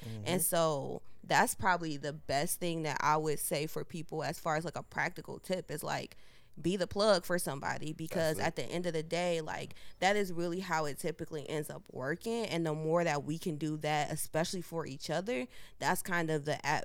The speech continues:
Speaker 2: the area where people can start to really advance. Like, when you, like, okay, you come in and you, like, "Okay, well, you know,"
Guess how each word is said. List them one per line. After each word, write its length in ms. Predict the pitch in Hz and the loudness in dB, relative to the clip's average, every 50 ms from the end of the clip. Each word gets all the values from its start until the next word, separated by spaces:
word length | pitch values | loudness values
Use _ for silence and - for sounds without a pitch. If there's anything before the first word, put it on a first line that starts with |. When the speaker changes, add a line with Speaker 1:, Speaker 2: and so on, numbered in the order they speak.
| - 143 | -2 0
Speaker 2:
the 180 | 165 151 - | 0 2 2
area 340 | - 160 165 165 156 151 151 | 4 4 4 4 4 2 0
where 320 | 147 147 156 151 147 143 139 | 0 0 0 2 2 0 0
people 240 | - 196 175 175 | -2 -4 -4 -4
can 140 | 160 185 165 151 | -2 -4 -4 0
start 240 | - 156 147 165 | 2 2 2 2
to 120 | - 147 139 | 0 -2 0
really 240 | 151 156 151 143 - | 0 0 0 0 -2
advance. 560 | - 139 135 147 151 139 123 - - - - | -2 -4 -2 -2 -2 -4 -4 -6 -10 -8 -6
Like, 300 | 160 127 127 123 - - - - - - - - | -4 -4 -4 -4 -8 -12 -16 -18 -18 -16 -8 -4
when 100 | 156 160 | -2 -2
you, 100 | 175 175 | 0 2
like, 300 | 175 165 147 147 - - | 2 2 2 2 2 2
okay, 340 | 139 170 185 190 190 170 143 | 4 4 4 2 2 0 0
you 160 | 143 156 160 | 0 -2 -2
come 280 | - - 160 156 160 | -2 -2 0 0 2
in 200 | 170 170 165 156 | 2 2 2 2
and 80 | 147 143 | 2 0
you, 60 | 143 | -2
like, 260 | 143 143 135 131 - - | -2 -2 -4 -2 -2 -4
"Okay, 300 | - - 175 175 151 143 | -4 -4 -2 -2 -2 -2
well, 380 | 135 143 139 131 131 120 127 131 | -2 -2 -2 0 0 -2 -2 -2
you 120 | 160 156 | -4 -4
know," 240 | 135 - - - | -4 -4 -8 -8